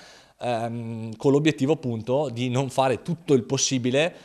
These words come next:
per, eh, risolvere quelle criticità che appunto sono emerse e sono lì da vedere e da risolvere.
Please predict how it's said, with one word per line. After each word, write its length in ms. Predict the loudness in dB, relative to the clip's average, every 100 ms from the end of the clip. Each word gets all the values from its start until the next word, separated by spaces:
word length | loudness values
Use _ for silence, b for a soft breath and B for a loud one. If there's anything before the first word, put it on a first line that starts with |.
| B B 4
per, 300 | 6 6 6
eh, 640 | 4 2 -4 -8 -6 -4
risolvere 520 | -2 4 6 6 4
quelle 200 | 2 0
criticità 580 | -2 -4 -6 0 0 2
che 120 | 0
appunto 600 | -2 -2 -2 -2 -4 -6 -12
sono 260 | -6 -4
emerse 480 | -2 -2 -4 -2 -4
e 80 | -4
sono 200 | -4 -2
lì 260 | -2 -4 -2
da 140 | 0
vedere 340 | 2 2 2
e 20 | 2
da 120 | 0
risolvere. 540 | -2 -6 -8 -10 -16